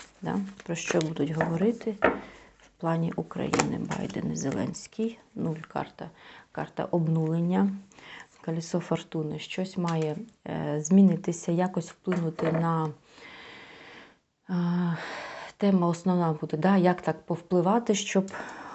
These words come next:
отримати обнулення війни. Про вплив, про те, що, м,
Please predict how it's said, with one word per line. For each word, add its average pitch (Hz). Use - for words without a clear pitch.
отримати 190
обнулення 165
війни. 165
Про 220
вплив, 190
про 180
те, 214
що, 180
м, 175